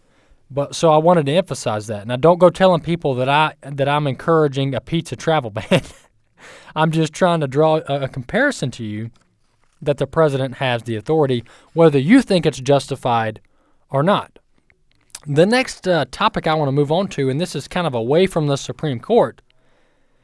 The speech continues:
is I want to talk about what's been going on in Capitol Hill this week when it comes to Congress.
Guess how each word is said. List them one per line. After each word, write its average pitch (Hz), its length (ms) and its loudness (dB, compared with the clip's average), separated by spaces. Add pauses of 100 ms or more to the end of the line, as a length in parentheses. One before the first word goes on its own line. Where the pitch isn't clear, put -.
(480)
is 226 500 2
I 196 120 0
want 277 240 0
to 226 80 -10
talk 214 260 -4
about 190 340 -4
what's 196 220 0
been 175 160 -2
going 175 160 2
on 165 180 0
in 127 60 -4
Capitol 135 380 -4
Hill 175 200 -2
this 113 220 -10
week 107 280 -12
when 139 140 -8
it 123 100 -16
comes 147 260 -8
to - 80 -16
Congress. - 720 -10